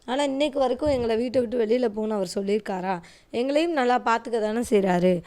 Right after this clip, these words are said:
அப்படி இருக்கும்போது இதுக்கு கண்டிப்பா ஏதாவது ஒரு காரணம் இருக்கும். அந்த காரணம் என்னன்றது தான் நம்ம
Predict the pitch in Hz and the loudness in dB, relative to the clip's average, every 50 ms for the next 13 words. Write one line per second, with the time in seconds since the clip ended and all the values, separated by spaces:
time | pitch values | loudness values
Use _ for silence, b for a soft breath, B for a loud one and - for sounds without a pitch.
0 | b b b b - - 226 226 233 262 262 262 247 262 254 - 302 277 254 247 | b b b b 0 2 2 4 6 4 4 4 4 2 4 4 4 6 6 6
1 | 247 254 294 277 226 226 - - 220 - 220 220 233 247 - 302 294 269 240 226 | 8 8 6 4 4 0 -2 -2 0 4 6 6 6 10 10 10 10 10 8 10
2 | 233 254 240 220 220 214 - 233 214 220 233 254 254 254 233 214 196 190 175 - | 12 12 10 10 10 6 6 6 6 6 6 4 2 0 2 2 2 0 0 -2
3 | 202 202 190 170 170 b b b b b - 285 226 226 202 220 226 240 269 285 | -2 -2 -2 -2 -4 b b b b b -2 2 2 2 6 8 8 10 10 8
4 | 294 302 277 247 233 233 226 240 247 247 226 220 202 190 208 233 269 269 226 | 6 4 4 4 4 4 2 0 0 2 0 0 2 2 0 0 0 0 -2